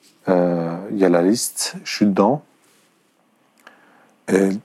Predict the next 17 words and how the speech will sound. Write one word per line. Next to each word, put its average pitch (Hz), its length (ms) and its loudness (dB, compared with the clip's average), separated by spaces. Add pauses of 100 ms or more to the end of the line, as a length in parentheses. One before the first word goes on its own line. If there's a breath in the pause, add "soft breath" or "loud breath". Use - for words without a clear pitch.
(120)
directeur 104 420 2
sportif, 104 380 -2
c'est - 160 -4
Leonardo, 92 580 2 (300)
quelqu'un 98 300 -2
d'extraordinaire. 92 840 -2 (1400 soft breath)
Donc, - 160 0
moi, 101 180 4
je 95 100 -4
rentre 95 160 -2
chez - 140 0
moi, 92 840 0 (320)
j'habite 90 240 2
pas - 160 0
loin 101 160 2
du 92 100 0
parc. - 480 -4